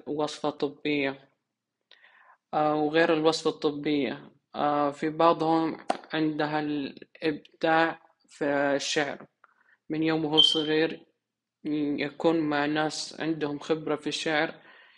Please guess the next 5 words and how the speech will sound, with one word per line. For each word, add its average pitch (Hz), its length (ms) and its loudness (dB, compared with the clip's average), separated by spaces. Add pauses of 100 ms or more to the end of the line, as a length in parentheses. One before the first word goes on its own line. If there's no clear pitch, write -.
(220)
فيبدأ 151 1200 0
عندهم، 147 500 -2
آه، 127 340 -6
حب 160 340 -2
الشعر، 151 520 0